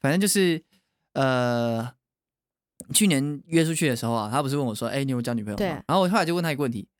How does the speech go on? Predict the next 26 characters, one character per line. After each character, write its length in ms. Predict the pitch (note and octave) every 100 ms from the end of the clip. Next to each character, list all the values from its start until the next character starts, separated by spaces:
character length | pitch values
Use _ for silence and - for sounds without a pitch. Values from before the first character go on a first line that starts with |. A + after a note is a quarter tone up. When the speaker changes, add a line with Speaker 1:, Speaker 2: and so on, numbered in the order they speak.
| -
Speaker 1:
：“那 80 | D4+
你 80 | E3+
当 180 | G3+
初 80 | G#3+
怎 100 | F#3+
么 80 | B2+
会 40 |
跟 100 | C3+
那 80 | C#3
男 120 | A#2+
生 140 | A2 G#2+
在 160 | G#2+
一 40 | G#2
起 120 | -
啊？” 60 | -
Speaker 2:
对。 220 | - E3+ - _ _ _
Speaker 1:
他 80 | F3+
说 140 | E3+
：“没 160 | D#3+ G#2+
有 140 | A2
啊， 120 | G2 F2+ -
就 200 | - -
只 160 | B2+ F#2+
是 200 | A#2+ A2+
觉 240 | - F#2+
得 160 | F#2+